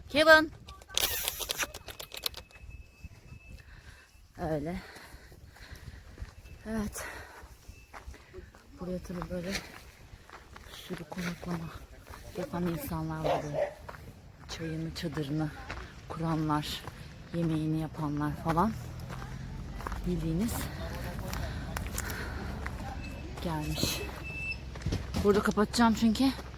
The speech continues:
şuradan yukarıya tırmanacağım arkadaşlar. Kapatıyorum. Evet. Uf, dik bir yer olduğu için orada düşme tehlikem olduğu için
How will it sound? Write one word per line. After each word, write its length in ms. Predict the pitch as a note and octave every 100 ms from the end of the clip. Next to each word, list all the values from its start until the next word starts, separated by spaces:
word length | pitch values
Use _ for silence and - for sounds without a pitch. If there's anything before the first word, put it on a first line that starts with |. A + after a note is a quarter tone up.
| - - - -
şuradan 440 | - F#3+ G#3+ A3+ - - - - - - - - -
yukarıya 300 | - G3 F#3+
tırmanacağım 520 | G3+ F#3+ E3+ E3+ E3+
arkadaşlar. 720 | D#3+ D#3 E3 D#3 - A3+ - - - -
Kapatıyorum. 460 | - E3 D3 C3+ - - - - - - - - - -
Evet. 380 | F#3 F3 - - - - - - - - - - - - - - - - - - - - - - - - - - - - - - - - - - - - - - - - F#3+
Uf, 680 | A3+ - - - - - -
dik 220 | G3+ -
bir 60 | F#3+
yer 180 | F3 E3+
olduğu 320 | F3+ F#3 G#3
için 280 | G3 - G#3+
orada 340 | F#3 F3 G#3 A3 - - - - - - - - - - - -
düşme 280 | F3+ G#3 G3+
tehlikem 480 | F3 E3 - F3+
olduğu 240 | F#3 F#3 E3+
için 380 | E3 - C4+